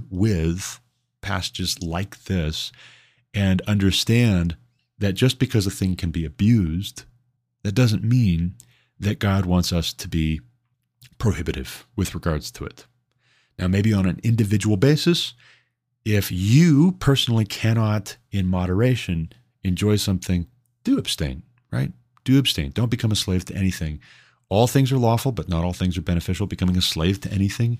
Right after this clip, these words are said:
is not beneficial unless you're a slave to Christ, but he's not a thing. He's a person. If you're going to be a slave to the Lord Jesus Christ, great.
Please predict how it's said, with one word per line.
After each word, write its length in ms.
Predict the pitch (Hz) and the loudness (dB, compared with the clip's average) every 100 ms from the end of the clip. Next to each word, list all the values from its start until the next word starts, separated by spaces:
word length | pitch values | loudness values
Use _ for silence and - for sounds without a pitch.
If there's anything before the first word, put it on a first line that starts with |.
| _ | _
is 140 | 95 90 | -6 -2
not 160 | 90 | -2
beneficial 540 | 101 95 - 92 151 151 _ _ _ _ _ _ - | -2 -2 -2 -4 -4 -6 _ _ _ _ _ _ -2
unless 280 | 104 98 107 | 2 2 2
you're 100 | 104 | 2
a 20 | |
slave 260 | - 95 | 2 0
to 60 | 117 | 2
Christ, 480 | - 165 190 - - _ - | 2 2 2 -4 -12 _ -12
but 140 | 92 - | -10 -6
he's 180 | 95 | -2
not 140 | 101 98 | 0 0
a 40 | |
thing. 280 | - 160 202 | 2 2 2
He's 160 | 92 - | -2 -2
a 60 | |
person. 420 | - 127 139 135 - - _ _ _ _ _ - | 0 0 2 0 -4 -20 _ _ _ _ _ -4
If 160 | 101 | 0
you're 100 | 123 | 2
going 160 | 143 135 | 4 4
to 60 | |
be 100 | 120 | 2
a 40 | 113 | 0
slave 340 | - 110 113 | 0 2 2
to 100 | - | 0
the 60 | 98 | 0
Lord 200 | 98 92 | 0 0
Jesus 280 | 95 90 87 | -2 -2 -2
Christ, 480 | 113 110 - - | 0 0 -2 -10
great. 500 | - 90 87 82 80 | -12 -4 -2 -2 -4